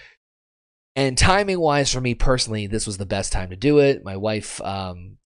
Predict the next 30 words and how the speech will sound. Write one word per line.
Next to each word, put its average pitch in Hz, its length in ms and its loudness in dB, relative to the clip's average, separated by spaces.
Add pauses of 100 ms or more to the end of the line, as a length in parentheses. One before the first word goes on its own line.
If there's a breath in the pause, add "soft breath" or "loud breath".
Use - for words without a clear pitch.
you 101 80 -6
know, 95 100 -6
would 101 280 -4
be 110 180 -2
pregnant 107 340 -4
with 98 100 -8
our 98 100 -4
second 101 320 -6
child. 135 600 0
I 101 140 -6
had 95 480 -4
some 90 320 -10
extra, 95 420 -8
I 104 220 -4
shouldn't 104 160 -10
say 101 100 -8
extra - 300 -12
money, 87 160 -12
but 87 100 -8
I 90 140 -8
came 123 200 -4
into 110 300 -4
a 98 60 -6
good 104 180 -6
chunk - 220 -6
of 87 80 -12
change 151 280 -2
at 139 100 -10
the 123 40 -14
time. 131 460 -2